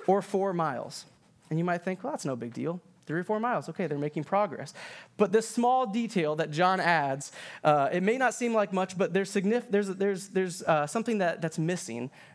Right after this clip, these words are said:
and, and we find it in Matthew's gospel. And, and today we're gonna look at some of Matthew's gospel and Mark's gospel to kinda piece some things together that, that John left out. But in Matthew's gospel, we, we learn, uh, that he informs us that this happens during the fourth watch of the night.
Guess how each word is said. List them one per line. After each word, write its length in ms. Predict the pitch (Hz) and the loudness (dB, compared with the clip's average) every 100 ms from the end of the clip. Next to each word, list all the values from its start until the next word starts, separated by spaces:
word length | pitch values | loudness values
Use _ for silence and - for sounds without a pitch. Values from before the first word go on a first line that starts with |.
| - | -2
and, 220 | 147 160 | 0 0
and 160 | 175 170 | 0 -2
we 80 | |
find 320 | 170 202 214 196 | 0 2 2 0
it 100 | - | -2
in 140 | 151 | -2
Matthew's 460 | 151 165 170 143 135 | -2 -2 -2 -6 -2
gospel. 580 | 131 165 - 131 139 - - | -2 -2 -4 -6 -6 -8 -2
And, 340 | 160 165 156 - | 0 2 -2 -4
and 100 | 170 | -4
today 300 | 170 165 220 | 0 0 0
we're 100 | 214 | 0
gonna 160 | 214 180 | 0 0
look 300 | 156 220 220 | 0 0 -2
at 140 | 185 | -4
some 240 | - 180 165 | -2 0 0
of 260 | 151 156 | -2 -4
Matthew's 440 | 147 156 151 165 143 | -2 0 0 -4 0
gospel 360 | 143 139 151 | 0 0 -4
and 180 | 147 147 | -2 0
Mark's 280 | 147 151 - | 0 -4 -2
gospel 320 | 143 135 147 | -4 -2 -6
to 60 | 143 | -4
kinda 160 | 156 | -6
piece 280 | - 208 202 | -2 -2 -2
some 180 | - 165 | -2 -4
things 240 | 160 151 | -4 -4
together 300 | - 147 143 | -4 -4 -2
that, 240 | 131 135 147 | -4 -6 -6
that 160 | 139 | -6
John 320 | 135 151 156 | -2 0 0
left 220 | 143 131 - | -2 -4 -2
out. 320 | 131 110 - - - - - - | -2 -2 -4 -12 -20 -20 -20 0
But 100 | - | 2
in 80 | 190 | 4
Matthew's 420 | 208 269 294 226 | 2 2 0 -2
gospel, 440 | 180 175 175 - 180 | 2 2 2 -2 -2
we, 240 | 196 196 | -2 -2
we 160 | 185 190 | 0 0
learn, 360 | 190 190 196 196 - - | 0 -2 -2 -6 -14 0
uh, 240 | - 170 165 | 4 4 4
that 140 | 175 | 0
he 80 | 226 | 0
informs 320 | 233 226 196 | 0 -2 -2
us 80 | 190 | -4
that 160 | 180 165 | -2 0
this 160 | 220 | 0
happens 360 | 214 220 226 180 | 0 0 0 -2
during 180 | 180 156 | -2 -4
the 60 | |
fourth 340 | - 185 196 175 | -4 -4 -4 0
watch 260 | 170 160 | 0 0
of 80 | 151 | -6
the 80 | 143 | -2
night. 240 | 139 110 | -2 -4